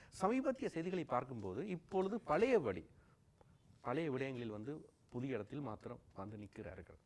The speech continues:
இது எங்கே போ-, போய் செல்ல போகுது இந்த விடயங்கள்? ஏனென்றால் தமிழ் பிரதித்துவப்படுத்துகின்ற, அஹ், கட்சி தலைமைகள் கூட காலக்கெடு கூ-, கூறிட்டே இருப்பார்கள், தீர்வுகளை பற்றி வரப்போகின்றது, வந்துடும். அஹ், ஒவ்வொரு தேர்தல் காலங்களில் கூட மக்களும் அதை நம்பி எதிர்பார்ப்புகளுடன் ஒவ்வொரு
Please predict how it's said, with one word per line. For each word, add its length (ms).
இது 120
எங்கே 320
போ-, 360
போய் 120
செல்ல 240
போகுது 300
இந்த 180
விடயங்கள்? 440
ஏனென்றால் 480
தமிழ் 300
பிரதித்துவப்படுத்துகின்ற, 720
அஹ், 500
கட்சி 320
தலைமைகள் 400
கூட 400
காலக்கெடு 640
கூ-, 120
கூறிட்டே 200
இருப்பார்கள், 440
தீர்வுகளை 400
பற்றி 320
வரப்போகின்றது, 720
வந்துடும். 580
அஹ், 240
ஒவ்வொரு 260
தேர்தல் 260
காலங்களில் 340
கூட 140
மக்களும் 440
அதை 140
நம்பி 440
எதிர்பார்ப்புகளுடன் 720
ஒவ்வொரு 380